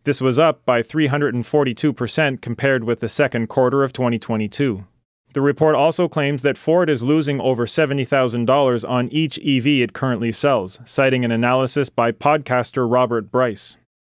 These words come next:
Ford had reported a one point zero eight billion dollar operating loss in its E V business during the second quarter, with the company selling fourteen thousand eight hundred and forty-three E Vs during the period.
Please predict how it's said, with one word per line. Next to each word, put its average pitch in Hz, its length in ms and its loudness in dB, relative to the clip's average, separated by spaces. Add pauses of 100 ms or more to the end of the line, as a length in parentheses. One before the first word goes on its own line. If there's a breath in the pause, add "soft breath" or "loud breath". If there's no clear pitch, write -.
(540)
Ford 151 440 2
had 143 180 0
reported 147 480 0
a 131 80 2
one 135 260 0
point 147 240 -2
zero 139 300 2
eight 117 200 -2
billion 147 320 2
dollar 131 380 2
operating 123 520 2
loss 113 340 0
in 123 100 -2
its 147 340 -2
E 147 180 0
V 127 180 0
business 120 480 0
during 117 260 0
the 113 80 0
second 117 380 -2
quarter, 107 420 0 (220)
with 117 160 -4
the 120 80 -2
company 147 360 0
selling 131 380 0
fourteen 139 460 -2
thousand 135 420 0
eight 147 160 0
hundred 139 300 -2
and 123 100 -4
forty-three 135 560 0
E 135 240 0
Vs 127 340 0
during 120 280 0
the 110 80 -4
period. 117 480 -2